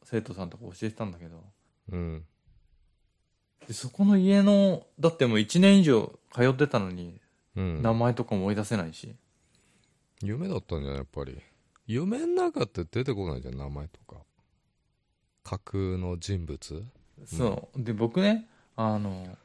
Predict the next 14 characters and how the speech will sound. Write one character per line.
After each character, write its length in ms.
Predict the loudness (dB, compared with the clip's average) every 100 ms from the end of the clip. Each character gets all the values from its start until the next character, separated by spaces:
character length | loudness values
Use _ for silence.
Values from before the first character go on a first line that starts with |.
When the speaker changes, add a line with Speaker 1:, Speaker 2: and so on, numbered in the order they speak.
| _ -20 _ _ -4
Speaker 1:
大 220 | 0 4
学 580 | 4 2 2 4 4 2
時 200 | 0 2
代、 320 | 4 4 0 -10 _ _ _ _ _ _ _ 0
大 220 | 4 4
学 200 | 4 2
に 80 | 0
入 300 | 4 4 4
る 80 |
前 260 | 2 2 2
の 100 | 0
年 240 | -4 -12
か 160 | -10 -6
ら、 320 | -4 -4 -8